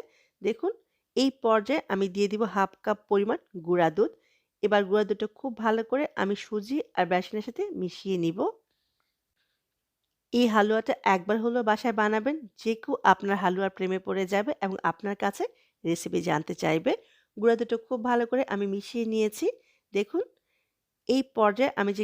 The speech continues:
ক্যারামেলটা বানিয়ে রেখেছিলাম সেটা দিয়ে দিব। ক্যারামেলটা কিন্তু যথেষ্ট গরম আছে, আমি চুলাটা এখনও জ্বালাইনি। ক্যারামেলটা দিয়ে খুব ভালো করে আমি মিশিয়ে নিব। এবার খুব ভালো করে আমি মিশিয়ে নিব। এভাবে মেশানোর জন্য দলা পাকিয়ে যাবে না, খুব সহজে মিশ্রণটা ক্যারামেল পানির সাথে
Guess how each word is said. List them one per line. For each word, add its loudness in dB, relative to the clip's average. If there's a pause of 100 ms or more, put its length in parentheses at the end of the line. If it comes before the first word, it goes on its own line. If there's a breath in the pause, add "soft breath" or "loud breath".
(120)
ক্যারামেলটা 2
বানিয়ে 2
রেখেছিলাম -2
সেটা -4
দিয়ে -2
দিব। -4
ক্যারামেলটা 0
কিন্তু -4
যথেষ্ট -4
গরম 2
আছে, 0 (460 soft breath)
আমি 0 (100)
চুলাটা 2
এখনও 2
জ্বালাইনি। 4 (460 soft breath)
ক্যারামেলটা 2 (340)
দিয়ে -2 (120)
খুব -2
ভালো 2
করে 0
আমি 4
মিশিয়ে -2
নিব। 0 (840 soft breath)
এবার 0
খুব 0
ভালো 4
করে 0
আমি 0
মিশিয়ে -2
নিব। -2 (400 soft breath)
এভাবে 4
মেশানোর -2
জন্য 2 (380)
দলা 2
পাকিয়ে 2
যাবে 2
না, 0
খুব -18
সহজে -2
মিশ্রণটা -2
ক্যারামেল 0
পানির -2
সাথে -4